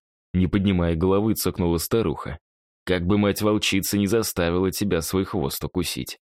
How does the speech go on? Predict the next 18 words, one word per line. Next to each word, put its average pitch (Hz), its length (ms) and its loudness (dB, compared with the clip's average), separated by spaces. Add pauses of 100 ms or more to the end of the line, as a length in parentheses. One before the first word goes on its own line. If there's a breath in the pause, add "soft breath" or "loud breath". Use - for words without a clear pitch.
(340 soft breath)
Будешь 101 460 2
потом 80 340 0
выть 80 300 -2
на 82 120 0
луну 95 340 2
о 80 60 0
милости". 71 680 -6 (240)
Ньял 185 380 4
снисходительно 180 760 2
взглянул 82 420 2
на 82 120 2
тщедушную 85 540 0
фигурку. 80 680 -4 (760)
Время 190 340 2
совсем 165 420 0
иссушило 165 520 0
эту 76 180 -2
волчицу, 82 720 -2